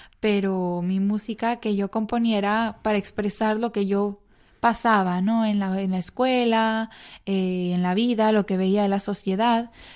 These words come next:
pero en realidad nunca había, yo no componía música,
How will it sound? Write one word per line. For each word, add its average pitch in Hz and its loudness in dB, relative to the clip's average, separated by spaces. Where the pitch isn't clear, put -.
pero 226 4
en 214 2
realidad 220 4
nunca 240 2
había, 233 2
yo 202 0
no 220 2
componía 208 0
música, 185 -4